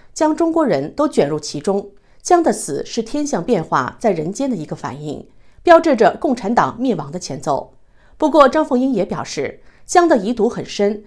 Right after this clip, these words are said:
现在好多人不明真相，活摘器官已经蔓延到社会，中国人还没有意识到自己所面临的危险，因此讲清真相最重要。不过，庆幸的是，现在中国的年轻人已经开始觉醒。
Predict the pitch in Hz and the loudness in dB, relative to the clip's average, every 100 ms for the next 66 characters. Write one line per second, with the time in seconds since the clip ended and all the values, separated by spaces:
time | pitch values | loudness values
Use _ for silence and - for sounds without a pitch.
0 | - - 302 247 220 139 143 269 190 185 | -18 -4 0 2 2 0 2 2 2 -2
1 | 240 160 160 202 214 175 127 - - - | -2 -4 -4 -6 0 0 0 -8 -20 -20
2 | - 285 294 330 330 196 214 214 220 226 | -2 0 4 4 2 -2 0 0 -2 -4
3 | 294 294 220 156 196 - 202 - 147 - | -2 0 -2 -4 -6 -2 -2 0 -2 -2
4 | - - - - 285 262 269 170 202 - | -12 -20 -10 -2 0 2 4 2 -2 -2
5 | 254 294 240 208 180 170 156 139 - 247 | 0 2 0 -2 -6 -2 0 0 0 -2
6 | 185 214 160 196 190 151 160 170 165 160 | -2 -2 -4 -4 -4 -4 -6 -6 -6 -4
7 | 131 - - - - - 302 311 277 226 | -6 -8 -18 -20 -20 -8 -2 0 2 2
8 | 233 156 - 262 262 285 - 170 - 247 | 2 -4 -2 -4 -2 -2 -2 -2 -2 -6
9 | - 160 156 131 - - - - - 285 | -6 -4 -4 -4 -8 -20 -20 -20 -4 2
10 | 320 277 - 302 277 233 220 226 - - | 4 4 4 0 2 2 2 0 -2 -2
11 | 285 247 220 320 320 214 175 151 185 - | 0 2 0 0 0 0 -2 -4 -6 -6
12 | 302 202 139 - 196 196 247 240 - 151 | -2 -2 -4 -8 -8 -4 -4 -6 -10 -8
13 | 143 - 156 - | -8 -6 -8 -10